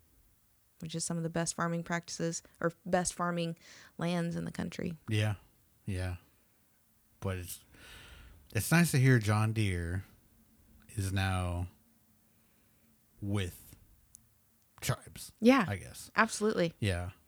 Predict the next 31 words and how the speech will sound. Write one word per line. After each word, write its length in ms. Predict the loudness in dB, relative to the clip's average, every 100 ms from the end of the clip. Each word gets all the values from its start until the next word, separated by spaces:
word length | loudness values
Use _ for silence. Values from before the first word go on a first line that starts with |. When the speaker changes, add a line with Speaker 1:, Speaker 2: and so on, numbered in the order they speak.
| _ _ _ _ 0
Speaker 1:
It's 240 | 2 4
really 140 | 4 4
Speaker 2:
And 80 |
Speaker 1:
cool. 200 | 2 0 0
Speaker 2:
I 80 | 2
never 240 | 4 4
knew 260 | 4 6 4
that. 340 | 2 -6 -12 -18 _ _ -6
Speaker 1:
Yeah. 260 | -2 0 -2
Speaker 2:
Yeah. 280 | -2 0 0 -4 -8 -12 -4
Speaker 1:
So 240 | 2 4
we're 160 | 6 6
basically 520 | 6 4 4 2 4
their 140 | 4
tribal 520 | 2 4 4 6 4 4
liaison 680 | 4 6 4 2 -4 -6 -6
to 80 |
their 140 | -2 -2
entire 460 | -2 -2 2 4 4
dealership 520 | 4 2 2 0 -2
network. 580 | -2 -2 -2 -4 -6 -2
Speaker 2:
Mm-hmm. 220 | 0 0 -2 -6
Speaker 1:
So 560 | 2 4 6 6 2 0 0
anywhere 720 | 4 4 4 4 6 4 2 -2
in 400 | -2 0 0 0
the 400 | 2 2 2 0 -4 _ -20 -20 -20 -20 _ _ _ _ _ _ _ _ _ 0
North 340 | 2 4 2
America, 520 | 0 0 -2 -4 -6 -10 -20 -20 -8
I 140 | -2 -2
can 220 | 0 -4
provide 580 | -2 0 2 2 0